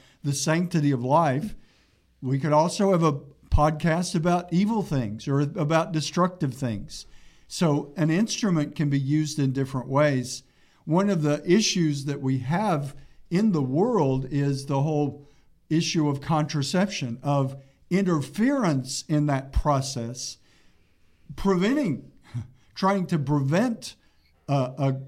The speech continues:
procreation from happening. And that with the I V F, it's sort of on the other side,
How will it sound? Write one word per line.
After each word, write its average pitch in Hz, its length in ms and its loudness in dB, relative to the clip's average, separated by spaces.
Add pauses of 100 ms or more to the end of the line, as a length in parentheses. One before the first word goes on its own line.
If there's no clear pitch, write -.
(320)
procreation 147 920 2
from 123 180 -6
happening. 117 520 -6 (440)
And 147 240 0
that 180 420 -2
with 151 260 -2
the 151 180 2
I 147 140 4
V 139 220 0
F, 226 240 -2
it's 135 240 -6
sort 143 220 -2
of 127 80 -4
on 127 140 -2
the 127 120 -4
other 254 200 0
side, 127 400 -4